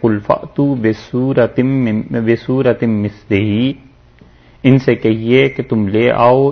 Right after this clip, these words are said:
اس قرآن جیسی ایک سورت، وَادْعُوا، اور پکارو، مَنِ اسْتَطَعْتُم مِّن دُونِ اللَّهِ، اللہ کے علاوہ جن جن کے متعلق تم سوچتے ہو، جن کو تم پکار سکتے ہو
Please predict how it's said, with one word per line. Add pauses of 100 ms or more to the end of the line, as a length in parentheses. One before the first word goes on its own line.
اس
قرآن
جیسی
ایک
سورت، (720)
وَادْعُوا، (220)
اور
پکارو،
مَنِ
اسْتَطَعْتُم
مِّن
دُونِ
اللَّهِ، (160)
اللہ (120)
کے
علاوہ (760)
جن
جن (160)
کے (340)
متعلق
تم
سوچتے
ہو، (720)
جن
کو
تم
پکار
سکتے
ہو